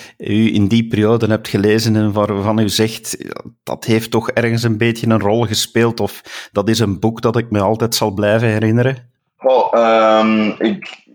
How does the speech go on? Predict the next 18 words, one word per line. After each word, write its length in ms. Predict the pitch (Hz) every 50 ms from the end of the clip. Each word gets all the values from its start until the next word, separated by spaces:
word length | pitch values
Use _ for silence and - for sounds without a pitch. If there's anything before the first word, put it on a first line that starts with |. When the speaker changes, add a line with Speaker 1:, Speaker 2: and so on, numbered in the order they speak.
| -
Speaker 2:
een 160 | 73 82 104 120
van 100 | 123 -
de 120 | - -
eerste 480 | - 139 160 165 160 - - 151 139 120
boeken 260 | 120 165 160 - 160 135
die 100 | 139 143
me 120 | 135 135 -
echt, 420 | - 139 139 - - - - 110
ehm, 460 | 123 120 120 113 110 110 110 107 107 101 -
naar 280 | 104 110 110 107 98
binnen 220 | - 120 135 143 135
schiet, 300 | - - - 143 - -
te 100 | 120 107
binnen 220 | 120 123 127 123
schiet, 300 | - - - 131 - _ _ _ _ _ _ _
is 180 | - 104 98 92
Botsende 400 | 120 120 - - 131 123 117 98
Beschavingen 680 | - - - - 117 113 120 - 127 139 139 143 143